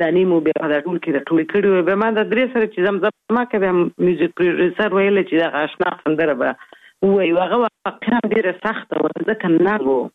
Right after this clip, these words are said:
نو، امکانات نو سره برابر سوله، کرار کرار. که واقعاً یو سندرغاړی دی، یو هنرمند دی چې زه دا دوه سره جلا کوم. سندرغاړی هغه چاته وایي، یا سندرغاړی چې هغوی صرف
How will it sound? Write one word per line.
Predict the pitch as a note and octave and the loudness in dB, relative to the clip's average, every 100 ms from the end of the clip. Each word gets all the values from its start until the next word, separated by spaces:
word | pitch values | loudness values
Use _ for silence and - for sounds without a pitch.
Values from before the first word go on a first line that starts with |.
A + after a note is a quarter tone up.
| _ - - - - - | _ -20 -18 -18 -6 0
نو، | F3+ F3+ E3 D3+ D3 C#3+ C#3+ C#3+ C#3+ - - _ - | 2 2 2 2 2 2 0 -2 -2 -4 -10 _ -4
امکانات | G3+ G#3 A3 C4+ E4+ E4 | -2 0 0 0 0 0
نو | D#4 D4+ | 0 0
سره | B3+ | -2
برابر | A#3 A#3 A#3 C#4+ D#4 - | 0 -2 0 -2 -4 -4
سوله، | C4+ A#3+ | -2 -2
کرار | A#3 G#3+ G#3 | -2 0 -2
کرار. | - G3 G3+ F#3+ - - - - - _ _ _ - | -2 -2 0 -2 -6 -20 -20 -20 -20 _ _ _ 0
که | |
واقعاً | F3 F3 - A3+ | 0 0 0 0
یو | G#3 G#3+ | 2 2
سندرغاړی | G#3+ G3 F#3+ F#3+ F3+ A3 G#3+ F#3+ | 0 -2 0 0 0 0 0 0
دی، | F#3+ | 2
یو | F#3+ F#3 | 2 0
هنرمند | F3+ D#3+ F#3+ G3+ | -2 -2 -2 0
دی | G3 | -2
چې | - E3 | -2 -2
زه | F3+ | 0
دا | F3+ | 0
دوه | F3 F3+ F#3 | -2 -2 -2
سره | E3 D#3 | -2 -2
جلا | C#3+ D3 C#3 | 0 -2 -2
کوم. | - F3+ D#3+ _ _ - - - - _ _ _ _ _ - | -2 -2 -2 _ _ -20 -20 -20 -20 _ _ _ _ _ -2
سندرغاړی | F#3+ G3 F#3+ G#3 A#3 A3+ A3+ | 0 0 -2 -2 0 0 0
هغه | G#3+ | -4
چاته | G#3 G#3+ G#3+ G3+ | -4 -4 -2 0
وایي، | G#3+ A3 G#3 | 0 2 2
یا | F3+ F3+ | 0 -2
سندرغاړی | E3+ F3 E3+ F3+ G3+ F#3+ F#3 | -2 0 -2 -2 -2 -2 -2
چې | |
هغوی | E3+ D#3 G3+ F#3 - - | -2 0 0 -2 -6 -4
صرف | A3 | -4